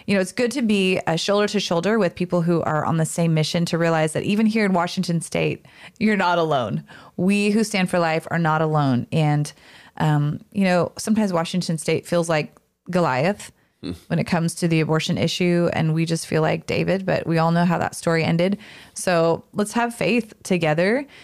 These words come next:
Speaker 1: Let's agree together in prayer over our state. Um, but directly after our life rally, I wanna give a special invitation to pastors or, um,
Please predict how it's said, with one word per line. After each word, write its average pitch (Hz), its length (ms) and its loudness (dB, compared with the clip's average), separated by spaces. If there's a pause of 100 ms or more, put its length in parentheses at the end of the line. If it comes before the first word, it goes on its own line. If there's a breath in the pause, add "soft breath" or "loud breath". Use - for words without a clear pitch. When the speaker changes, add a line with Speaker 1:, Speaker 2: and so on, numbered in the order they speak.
(200 loud breath)
Speaker 1:
Let's 185 180 -2
agree 185 260 0
together 180 600 2 (100)
in 165 180 0 (140)
prayer 180 340 2
over 175 220 2
our 175 100 2
state. 165 460 0
Um, 160 320 0
but 208 140 -2
directly 226 500 -2
after 208 480 -2 (360 loud breath)
our 196 120 0
life 185 260 0
rally, 160 460 2
I 170 80 2
wanna 175 260 2
give 170 200 0
a 165 40 2
special - 320 -2
invitation 160 800 0 (720)
to 180 240 2
pastors 269 640 -2 (640 loud breath)
or, 175 400 0
um, 156 420 2